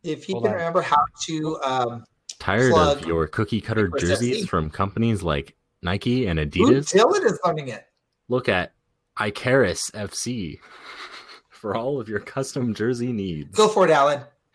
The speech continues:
Speaker 1: I'm gonna
Speaker 2: Tired
Speaker 1: beat
Speaker 2: of
Speaker 1: this
Speaker 2: the
Speaker 1: guy.
Speaker 2: same old uniforms
Speaker 1: Go,
Speaker 2: and
Speaker 1: Alan.
Speaker 2: cookie cutter templates from Nike and Adidas? Looking for a unique, completely custom kit for your youth club, Sunday League squad, adult, or even pro team? Icarus F C can help you create the kit of your dreams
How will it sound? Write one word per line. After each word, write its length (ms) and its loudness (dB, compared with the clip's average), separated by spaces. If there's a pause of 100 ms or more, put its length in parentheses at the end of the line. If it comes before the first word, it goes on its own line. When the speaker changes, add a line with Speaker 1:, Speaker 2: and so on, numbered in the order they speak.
(120)
Speaker 1:
I'm 80 -2
gonna 100 2
Speaker 2:
Tired 140 6
Speaker 1:
beat 40 2
Speaker 2:
of 60 2
Speaker 1:
this 100 -6
Speaker 2:
the 60 -4
Speaker 1:
guy. 60 -4
Speaker 2:
same 260 4
old 160 4
uniforms 540 0
Speaker 1:
Go, 60 -2
Speaker 2:
and 80 -6
Speaker 1:
Alan. 120 -6
Speaker 2:
cookie 140 -16
cutter 200 -6
templates 400 -4
from 140 -4
Nike 260 -2
and 80 0
Adidas? 480 -4 (140)
Looking 260 -6
for 200 -2
a 60 0
unique, 440 -4
completely 640 -8
custom 420 -6
kit 260 -4
for 120 -4
your 280 -4
youth 260 -2
club, 280 -4
Sunday 360 0
League 200 -4
squad, 320 -6
adult, 380 4 (160)
or 160 0
even 380 0
pro 260 4
team? 420 4 (380)
Icarus 580 -4
F 180 0
C 320 -4
can 200 -6
help 260 -2
you 140 -6
create 480 -4
the 80 -6
kit 260 -6
of 180 -4
your 120 0
dreams 580 0